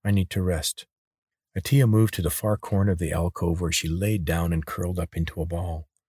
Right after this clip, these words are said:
He shouldn't have kissed her. The Lumion energy was messing with his emotions again. The glow of the Lumions overhead bathed the edges of their hiding place as if it were seeking to take back its energy,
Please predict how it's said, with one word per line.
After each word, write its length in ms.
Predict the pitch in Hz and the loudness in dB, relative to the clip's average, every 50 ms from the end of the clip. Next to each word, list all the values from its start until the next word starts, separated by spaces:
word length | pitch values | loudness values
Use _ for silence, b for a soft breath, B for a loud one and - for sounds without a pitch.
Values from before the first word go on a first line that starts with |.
| _ _ _ _ _ _ _ | _ _ _ _ _ _ _
He 100 | _ - | _ 2
shouldn't 320 | - - - 110 92 90 95 | 4 4 2 2 2 2 0
have 120 | 90 - | 0 0
kissed 300 | - - 135 131 - - | 0 0 0 0 0 -2
her. 160 | - 65 - B B B B _ | -4 -6 -8 B B B B _
The 100 | - 120 | 2 4
Lumion 440 | 117 127 143 151 143 131 123 117 - | 6 6 8 8 8 6 6 4 2
energy 440 | 135 127 139 139 127 101 101 92 92 | 2 4 4 6 4 4 2 2 2
was 200 | 95 98 95 98 | 2 2 2 4
messing 460 | 110 117 127 131 131 - - 98 92 | 4 4 4 6 4 4 4 2 0
with 120 | 90 85 | 0 0
his 140 | - 98 - | 0 0 0
emotions 480 | 95 98 107 127 139 127 - 95 87 85 | 2 2 4 4 4 4 4 2 0 0
again. 400 | 82 - - 80 73 73 82 - - _ _ _ _ _ _ _ _ _ _ _ _ _ _ | -2 -2 -2 -2 -2 -4 -6 -10 -14 _ _ _ _ _ _ _ _ _ _ _ _ _ _
The 80 | - 92 | -4 0
glow 240 | 90 110 113 120 131 | 4 4 6 6 6
of 100 | 123 117 | 6 6
the 60 | 120 | 4
Lumions 480 | 110 107 113 110 110 107 107 104 98 101 | 6 6 6 6 6 6 4 4 2 2
overhead 560 | 95 95 92 85 - 87 82 80 82 76 73 | 0 0 0 0 0 0 0 0 0 0 2
bathed 320 | 87 87 92 98 95 - | 2 4 4 2 2 0
the 120 | - - 92 | -2 -2 -2
edges 360 | 90 87 85 92 87 - - | -2 0 0 0 0 0 -2
of 100 | 80 87 | -2 -2
their 140 | 87 82 80 | -2 -2 -2
hiding 360 | - - 87 90 90 87 82 | -2 -2 0 2 2 2 2
place 400 | - - 85 85 85 - - - - | 0 -2 0 2 2 2 0 0 0
as 160 | 101 90 117 | 0 2 2
if 180 | 127 123 - | 2 0 0
it 80 | - - | -4 -6
were 100 | 98 92 | -2 -2
seeking 480 | - - - - 117 110 - - 104 - | 0 0 2 2 0 0 0 0 -2 -2
to 100 | - 78 | -4 -6
take 340 | - - 101 104 104 - - | -4 0 0 0 0 -2 -4
back 260 | 92 92 90 - - | -4 -2 -2 -2 -2
its 160 | 85 - - | -4 -2 0
energy, 500 | 87 90 95 95 85 85 80 73 76 - | 0 2 2 2 2 0 0 -2 -4 -6